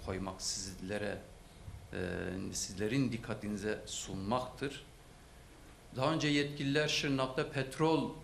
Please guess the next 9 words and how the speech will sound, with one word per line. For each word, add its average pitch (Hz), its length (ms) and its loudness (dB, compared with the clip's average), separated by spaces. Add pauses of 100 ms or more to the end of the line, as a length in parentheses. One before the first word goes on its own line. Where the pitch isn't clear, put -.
(200)
bulundu. 101 580 -2
Şırnak 127 460 0 (320)
uçacak, 120 580 2 (260)
büyüyecek, 120 720 -2 (1040)
zenginleşecek, 135 1160 4
istih-, - 480 -2
istihdam 143 560 4
alanı 123 340 4 (680)
olacak 123 680 4